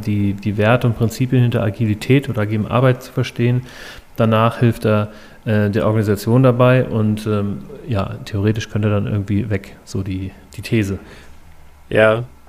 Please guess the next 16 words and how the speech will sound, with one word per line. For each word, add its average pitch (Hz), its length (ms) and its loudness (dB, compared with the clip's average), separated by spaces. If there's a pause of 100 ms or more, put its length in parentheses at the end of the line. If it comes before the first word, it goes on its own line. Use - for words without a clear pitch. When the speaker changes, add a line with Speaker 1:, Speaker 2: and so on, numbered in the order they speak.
(100)
Speaker 2:
da, 123 180 0 (120)
da, 123 220 -6 (1000)
lange 131 240 2
Zeit 143 240 2
habe 139 140 -2
ich - 60 -10
das 127 180 -4
auch 156 220 -2
so 156 120 -2
ein 156 80 0
bisschen 147 460 -2
für - 160 -6
mich 135 200 -4
als 127 220 -2
Credo 151 400 2
gehabt. 147 380 -2